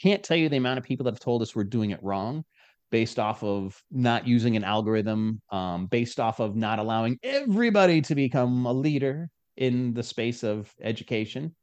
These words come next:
Um, most of the stuff we do, we didn't intentionally do it wrong in their mind. We just s-, took the pieces that we liked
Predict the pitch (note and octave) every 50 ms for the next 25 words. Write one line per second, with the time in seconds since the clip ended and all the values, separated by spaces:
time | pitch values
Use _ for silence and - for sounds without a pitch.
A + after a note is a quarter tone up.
0 | _ _ _ _ _ _ _ _ - G2+ G#2 G#2 G#2 G2+ G2+ G2+ G#2 G#2 G#2 G#2
1 | - D3 C#3 C#3 D#3+ E3 - - D#3+ D3+ D3 - - E3 D3 - - C#3 C3 D3
2 | C#3+ C3 C3 C3+ B2 F#3 F#3+ G3+ F#3 D3+ C#3 - C#3+ C#3+ D3 - - D#3 C3+ A#2
3 | C#3 C3+ C3 - _ _ _ _ _ _ _ _ _ _ - A2+ G#2 A2 A2 A#2
4 | C3+ D#3+ G3 G3+ - - B2 C3 C3 C3+ C#3+ D3 D3 D#3 E3 F#3 G3 F#3 D3+ C3
5 | B2+ A#2+ - - D3+ F3+ F#3 - - - _ _ F3 - - - - - _ -
6 | F#3 F3+ - _ D3 - - - E3 D#3 - D#3 C3 B2+ - - - B2 A#2+ G#2+
7 | G2 G2+ D3 G#3+ B3+ - _ - -